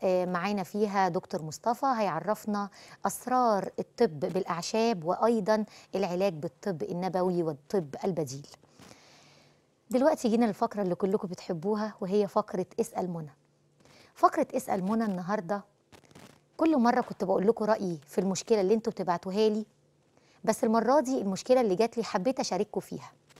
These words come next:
عشان ما يكونش حكمي شديد على أو حكمي فردي،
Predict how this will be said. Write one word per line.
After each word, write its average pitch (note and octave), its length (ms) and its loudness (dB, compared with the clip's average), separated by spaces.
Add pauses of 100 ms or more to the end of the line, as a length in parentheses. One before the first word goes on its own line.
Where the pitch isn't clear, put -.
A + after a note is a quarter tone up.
(1160)
عشان G3+ 300 0
ما G3 60 2
يكونش G#3+ 460 0 (280)
حكمي A3+ 580 4
شديد G#3 600 2 (340)
على G3+ 360 4 (240)
أو F#3+ 120 8
حكمي A3+ 520 2 (560)
فردي، D3 460 6